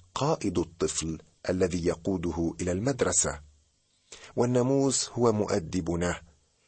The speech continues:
هو الذي يقودنا نحو الصليب، ويقول لنا: "أنتم بحاجة إلى مخلص، أنتم خطاة وتحتاجون الخلاص". لا بد لنا أن نقرأ من هذا الأصحاح التاسع عشر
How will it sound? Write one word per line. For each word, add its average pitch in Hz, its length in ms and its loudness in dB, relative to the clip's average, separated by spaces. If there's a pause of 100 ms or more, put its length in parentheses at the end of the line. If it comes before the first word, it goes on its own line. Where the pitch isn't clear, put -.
(100)
هو 95 120 6
الذي 90 300 2
يقودنا 98 600 2
نحو 95 340 -2
الصليب، 98 720 0 (280)
ويقول 92 640 2
لنا: 101 320 4 (320)
"أنتم 143 520 2
بحاجة 120 640 0
إلى 127 260 0
مخلص، - 760 -2 (460)
أنتم 82 280 -4
خطاة 104 580 0 (280)
وتحتاجون 85 840 -2
الخلاص". 147 800 0 (800)
لا 123 140 6
بد 151 260 0
لنا 101 480 4
أن 92 120 0
نقرأ 107 520 4
من 69 240 -2
هذا 90 220 4
الأصحاح - 640 4
التاسع 82 580 2
عشر 120 420 2